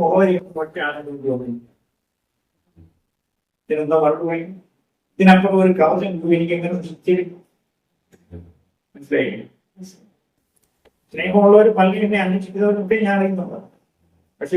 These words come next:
ഒരു വ്യക്തിക്ക് എന്റെ മുമ്പിൽ വരാനോ കാണാനോ സാധിക്കും. ഞാൻ അണ്ണാന്നറിയുമ്പോഴാണ് ഞാൻ കുഞ്ഞുങ്ങളുടെ വീട്ടിലൊക്കെ പോയിട്ട് എനിക്കറിയാം.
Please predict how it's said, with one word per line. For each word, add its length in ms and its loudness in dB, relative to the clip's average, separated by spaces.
ഒരു 140 4
വ്യക്തിക്ക് 360 -4
എന്റെ 140 -4
മുമ്പിൽ 260 -4
വരാനോ 280 2
കാണാനോ 320 -6
സാധിക്കും. 280 -18
ഞാൻ 180 -2
അണ്ണാന്നറിയുമ്പോഴാണ് 760 2
ഞാൻ 140 -2
കുഞ്ഞുങ്ങളുടെ 400 0
വീട്ടിലൊക്കെ 320 -2
പോയിട്ട് 360 -12
എനിക്കറിയാം. 440 -10